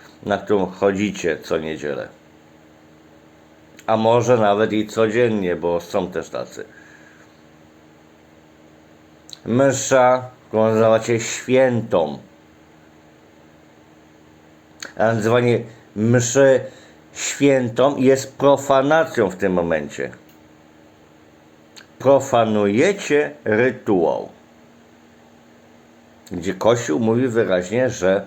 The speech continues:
msza nie jest rytuałem. Więc czym?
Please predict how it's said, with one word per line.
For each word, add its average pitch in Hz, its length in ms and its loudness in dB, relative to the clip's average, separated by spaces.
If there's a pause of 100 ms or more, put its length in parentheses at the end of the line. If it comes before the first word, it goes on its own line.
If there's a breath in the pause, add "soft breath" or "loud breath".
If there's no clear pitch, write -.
(160)
msza 104 460 -2
nie 107 440 0
jest 110 220 0
rytuałem. 113 600 -2 (1500)
Więc 90 260 -6
czym? 80 240 0